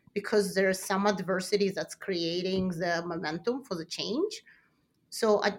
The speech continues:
I would say another thing is being very open to opportunities and changes that we may discover in this unique environment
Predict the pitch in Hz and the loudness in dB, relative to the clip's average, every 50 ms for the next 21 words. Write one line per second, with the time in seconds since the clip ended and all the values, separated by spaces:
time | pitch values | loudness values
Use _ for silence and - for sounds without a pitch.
0 | - - 202 190 190 185 - 208 196 190 185 180 190 208 226 226 240 247 240 240 | -2 -2 0 0 0 0 2 2 2 4 2 2 0 0 0 0 0 2 2 2
1 | 233 226 - 190 185 185 190 190 180 185 180 185 190 185 - - 180 175 175 - | 2 0 0 0 2 2 2 2 2 0 0 0 0 0 0 -2 -4 -4 -2 -2
2 | 185 180 180 180 185 190 185 - _ _ _ _ _ _ _ - - 196 175 175 | 0 0 2 0 0 -2 -4 -6 _ _ _ _ _ _ _ -2 0 2 2 2
3 | 175 - 185 175 175 - 196 180 180 175 175 175 175 - 160 170 165 165 - - | 0 0 -4 -4 -4 -4 -2 -2 -2 -2 -4 -6 -6 -6 -8 -10 -10 -12 -6 -4
4 | 190 185 180 175 175 180 180 170 175 - 175 170 170 170 - _ _ _ 175 185 | -4 -2 -2 -2 -4 -4 -4 -6 -6 -4 -4 -4 -4 -4 -10 _ _ _ -12 -8
5 | 175 175 185 180 175 180 175 170 165 - - - 160 175 165 180 175 165 - - | -4 -2 -2 0 -2 -2 -4 -6 -8 -10 -6 -2 -2 -2 0 0 -2 -2 -2 -4
6 | 185 180 175 165 156 - - - - - - - - - - - - - - - | -6 -6 -6 -6 -6 -6 -10 -12 -14 -12 -10 -10 -10 -10 -12 -14 -14 -14 -12 -10
7 | - 82 - - - - - - - - | -10 -8 -8 -10 -10 -12 -14 -14 -14 -16